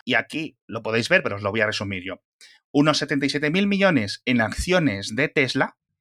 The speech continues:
¿vale? Es decir, más o menos el trece por ciento de la compañía, unos cuatrocientos millones de acciones, y luego otros cincuenta mil millones en opciones de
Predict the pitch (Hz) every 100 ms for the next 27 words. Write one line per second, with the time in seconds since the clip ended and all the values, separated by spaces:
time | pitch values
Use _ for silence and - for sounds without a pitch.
0 | - 110 120 208 104 101 101 101 101 110
1 | 104 104 98 110 117 101 - 95 98 95
2 | - 104 107 113 156 196 190 104 - 104
3 | 104 - 143 135 139 120 113 113 107 101
4 | - 180 175 208 - _ _ - _ _
5 | _ 151 147 156 139 185 _ _ _ -
6 | 131 - 139 - - 127 113 110 107 104
7 | 110 175 175 117 107 170 180 151 - -
8 | _ _ - 127 170 - - 113 - 143
9 | 135 123 147 175 - _ _ _ - 104
10 | 117 143